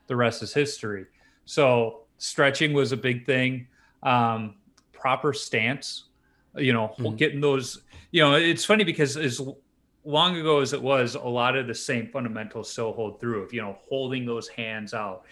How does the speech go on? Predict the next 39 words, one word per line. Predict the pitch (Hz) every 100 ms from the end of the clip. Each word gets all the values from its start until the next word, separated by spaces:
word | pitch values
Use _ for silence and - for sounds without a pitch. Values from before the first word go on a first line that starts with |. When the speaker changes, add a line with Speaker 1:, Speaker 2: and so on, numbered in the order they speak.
| -
Speaker 2:
Mm-hmm. | 113 113
Speaker 1:
having | 131 135 127
a |
good | 110 120 113 -
crouch. | - 123 110 98 - 123
Uh, | 107 117
one | 123 143
of | 156
the | 135
drills | 131 131 123
that | 131 -
they | 127
loved | 117 113 113
is | 110 98
we'd | 123 120
have | 123 120
to | 110
sit | - 147
in | 120
our | 113
crouch | - 113 117 -
and | 110
they'd | 113 104 _ _ _ _ _ _ _ _ -
be | 120
skating | - - 151 139
around, | 131 120 117 123
push, | - 147 -
try | - 131
and | 127
push | 131 131 - - _ _ _
our | 117
skates | - - 131 127
out | 127 120
from | 127
behind | 120 113 113 117 113
us, | 113 - - _ _ _ _ _ _ -
hitting | 156 151
our | 139
stick. | 127 - - _ - 127 123 123